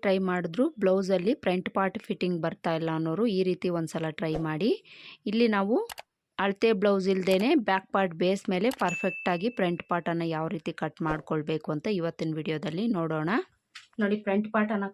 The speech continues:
ಕಟ್ ಮಾಡ್ಕೊಳ್ಳೋದಕ್ಕೆ ಫ್ರಂಟಲ್ಲಿ ನಮಗೆ ಓಪನ್ ಬರೋದ್ರಿಂದ ನಮ್ಮ ಕಡೆಗೆ ಓಪನ್ ಪಾರ್ಟ್ ಹಾಕ್ಕೊಳ್ಬೇಕು. ಈ ಥರ ಹಾಕ್ಕೊಂಡು ಈ ಎಡ್ಜಸ್ ಅನ್ನೋದು ಈಕ್ವಲ್ ಆಗಿರೋ ಥರ ನೋಡ್ಕೊಂಡು ಈ ಕಡೆ ಎಡ್ಜಲ್ಲಿ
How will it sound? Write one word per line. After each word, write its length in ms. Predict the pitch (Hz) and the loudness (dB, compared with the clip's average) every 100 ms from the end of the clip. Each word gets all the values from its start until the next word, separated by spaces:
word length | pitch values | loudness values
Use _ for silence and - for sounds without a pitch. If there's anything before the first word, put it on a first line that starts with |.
| 190 | -6
ಕಟ್ 180 | 185 196 | -4 -4
ಮಾಡ್ಕೊಳ್ಳೋದಕ್ಕೆ 640 | 185 180 180 175 175 277 285 | -4 -4 -4 -4 -4 -4 -2
ಫ್ರಂಟಲ್ಲಿ 460 | 233 214 214 214 202 196 | 0 0 2 0 0 -2
ನಮಗೆ 200 | 190 185 170 | -2 -2 -4
ಓಪನ್ 260 | 170 185 175 | -6 -6 -4
ಬರೋದ್ರಿಂದ 480 | 170 170 170 170 175 269 311 | -6 -6 -8 -8 -4 -2 -2
ನಮ್ಮ 120 | 196 202 214 | -2 -2 0
ಕಡೆಗೆ 280 | 190 190 262 175 | 0 0 -2 -2
ಓಪನ್ 260 | 175 180 165 | -4 -6 -4
ಪಾರ್ಟ್ 220 | 165 160 156 | -6 -6 -10
ಹಾಕ್ಕೊಳ್ಬೇಕು. 640 | - 165 156 160 160 269 381 _ _ _ - 196 | -8 -8 -6 -8 -6 -6 -6 _ _ _ -12 -4
ಈ 40 | 208 | 2
ಥರ 100 | 196 185 | 4 2
ಹಾಕ್ಕೊಂಡು 420 | 175 - 175 226 440 - _ _ _ - | 0 -4 -4 -4 -6 -10 _ _ _ -4
ಈ 60 | 214 214 | 0 2
ಎಡ್ಜಸ್ 320 | 190 170 240 220 | 0 0 -4 -2
ಅನ್ನೋದು 240 | 208 190 254 196 | -2 -2 -4 -4
ಈಕ್ವಲ್ 300 | - 208 196 | -4 -2 -2
ಆಗಿರೋ 260 | 180 180 180 | -2 -4 -4
ಥರ 160 | 190 175 170 | -4 -6 -8
ನೋಡ್ಕೊಂಡು 460 | 170 165 190 165 277 202 | -10 -8 -6 -4 -6 -6
ಈ 20 | 196 | -2
ಕಡೆ 160 | 196 190 | 0 0
ಎಡ್ಜಲ್ಲಿ 380 | 175 165 170 185 | -4 -6 -4 -4